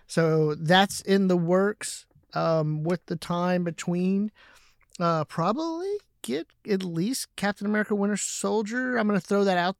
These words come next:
there. I don't know if it's gonna happen, uh, but definitely expect, uh, guests that haven't been on before,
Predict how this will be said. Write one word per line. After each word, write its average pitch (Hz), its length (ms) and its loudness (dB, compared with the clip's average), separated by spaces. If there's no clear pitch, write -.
there. 233 240 -2
I 190 40 2
don't 175 200 0
know 190 120 2
if 175 80 0
it's 175 120 -6
gonna 180 160 -2
happen, 175 500 -2
uh, 175 260 2
but 156 140 0
definitely 165 1120 0
expect, - 920 -6
uh, 151 600 -4
guests 165 280 -4
that 151 100 -2
haven't 165 220 -2
been 160 120 -6
on 160 200 -2
before, 151 560 -4